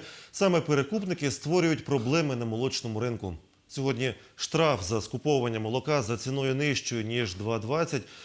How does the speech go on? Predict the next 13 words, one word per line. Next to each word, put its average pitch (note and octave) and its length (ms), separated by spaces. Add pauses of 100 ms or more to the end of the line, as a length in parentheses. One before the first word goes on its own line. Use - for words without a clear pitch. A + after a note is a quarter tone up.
(100)
становить F#3+ 420
лише D3 380 (240)
сто G3+ 200
сімдесят C#3+ 440
гривень, F#2+ 300 (400)
тоді C3 200
як F3 160
обдиралівка C#3 680
дозволяє B2+ 600
заробити B2 540
в G#2+ 100
рази A2+ 300
більше. G2+ 400